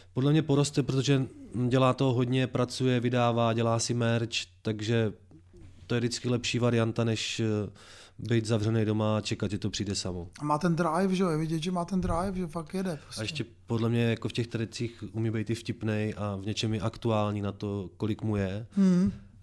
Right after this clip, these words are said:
Speaker 1: A vždycky to má takový speciální, nechci říkat furt to slovo vibe, ale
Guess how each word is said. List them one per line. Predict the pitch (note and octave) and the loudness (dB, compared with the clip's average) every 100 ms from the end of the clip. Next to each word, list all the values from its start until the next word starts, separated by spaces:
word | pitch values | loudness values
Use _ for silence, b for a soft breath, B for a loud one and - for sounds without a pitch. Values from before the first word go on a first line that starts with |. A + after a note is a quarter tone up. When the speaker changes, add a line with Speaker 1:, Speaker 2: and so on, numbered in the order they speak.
| - - - - - | -20 -20 -20 -20 -12
Speaker 1:
A | - | -8
vždycky | G#2 - A#2 | -6 -4 -2
to | A#2 | 2
má | A2+ | 2
takový | G#2+ - A2 A2 A2+ A2 | 0 -4 -4 0 2 2
speciální, | - - A#2 - A#2 A2 A2 | -2 -6 -6 -2 0 0 0
nechci | A2 - A2 | 0 -2 -4
říkat | G#2 A2+ | -2 -4
furt | - - | -4 -6
to | G#2 | -6
slovo | - A2 G#2 | -2 -2 -2
vibe, | G2 F#2 G#2 - | 0 0 0 0
ale | G2 | -2